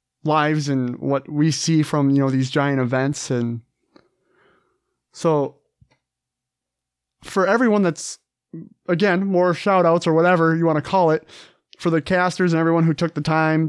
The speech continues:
to, um, you know, meet with us or, you know, even respond to a simple tweet or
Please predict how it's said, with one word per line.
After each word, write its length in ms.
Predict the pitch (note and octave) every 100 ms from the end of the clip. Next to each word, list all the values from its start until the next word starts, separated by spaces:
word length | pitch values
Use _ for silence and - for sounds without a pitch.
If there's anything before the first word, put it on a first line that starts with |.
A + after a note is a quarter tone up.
| -
to, 480 | - D3 C#3+ C#3 -
um, 440 | C#3 C3 C3 - - _ _ _ _ _ _ -
you 80 | C#3+
know, 220 | B2+ C3 -
meet 200 | D3 E3+
with 180 | D#3+ C#3
us 280 | D#3 F3 D#3
or, 220 | C#3 B2+
you 60 | C3+
know, 120 | C3
even 180 | D3 C#3
respond 440 | B2 - D3 D3
to 80 | C3+
a 40 |
simple 300 | C3 D3 C3+
tweet 380 | C3 D#3+ D#3 D3
or 520 | D3+ C3+ C3 B2 B2